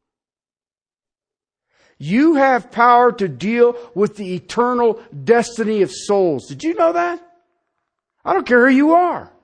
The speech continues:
Now, think about that for a second. I have the ability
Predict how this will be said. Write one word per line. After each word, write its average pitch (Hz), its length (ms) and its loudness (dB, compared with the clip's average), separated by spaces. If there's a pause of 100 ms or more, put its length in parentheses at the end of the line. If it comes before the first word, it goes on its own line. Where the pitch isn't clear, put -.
(960)
Now, 247 340 0 (420)
think 440 240 0
about 415 260 2
that 320 180 2
for 294 120 -8
a 240 40 -6
second. 240 480 -2 (500)
I 339 360 4
have 294 500 0
the 254 140 0
ability 180 1000 -2